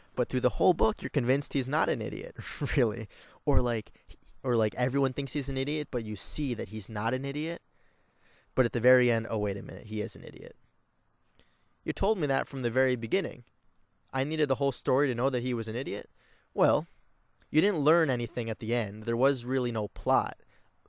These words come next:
So many of the characters had no purpose. This is just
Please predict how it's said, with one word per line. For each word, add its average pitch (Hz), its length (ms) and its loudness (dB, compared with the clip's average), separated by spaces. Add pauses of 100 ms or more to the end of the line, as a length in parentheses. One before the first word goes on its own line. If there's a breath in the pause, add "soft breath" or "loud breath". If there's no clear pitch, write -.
(180)
So 170 240 2
many 160 180 0
of 135 40 0
the 123 60 0
characters 127 540 0
had 107 120 -6
no 110 140 -4
purpose. - 640 -4 (1000)
This 127 180 -4
is 151 120 0
just - 400 0